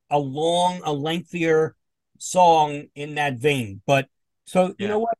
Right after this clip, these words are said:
Speaker 1: Maybe we should have considered
Speaker 2: Yeah.
Speaker 1: it. We, we threw it away quickly.
Speaker 2: Yeah, and there's, and
Speaker 1: Well,
Speaker 2: there's a
Speaker 1: Rob
Speaker 2: lot of,
Speaker 1: considered it.
Speaker 2: a lot of, a lot of cajones in the, in the,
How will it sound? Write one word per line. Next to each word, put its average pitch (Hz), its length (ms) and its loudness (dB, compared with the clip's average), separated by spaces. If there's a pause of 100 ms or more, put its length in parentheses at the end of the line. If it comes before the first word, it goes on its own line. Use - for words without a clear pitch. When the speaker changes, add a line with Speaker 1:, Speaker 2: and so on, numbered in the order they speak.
Speaker 1:
Maybe 190 360 -4
we 180 120 -8
should 233 180 -2
have 196 100 -4
considered 139 380 -2
Speaker 2:
Yeah. 190 300 2
Speaker 1:
it. - 60 -20 (140)
We, 156 220 -4
we 156 80 -4
threw 196 260 2
it 208 60 2
away 202 260 4
quickly. 180 380 -8
Speaker 2:
Yeah, 170 220 0 (120)
and 156 180 -2
there's, 185 200 0
and 175 140 -6
Speaker 1:
Well, 185 80 -2
Speaker 2:
there's 190 220 -4
a 175 60 -2
Speaker 1:
Rob 202 140 6
Speaker 2:
lot 180 180 0
of, 196 60 0
Speaker 1:
considered 113 200 -8
it. 120 40 -10
Speaker 2:
a 156 40 -6
lot 175 220 -2
of, 185 80 -4 (400)
a 147 100 -14
lot 156 220 -6
of - 160 -6
cajones 143 680 -8
in 127 120 -12
the, 123 260 -10
in 127 220 -12
the, 117 340 -4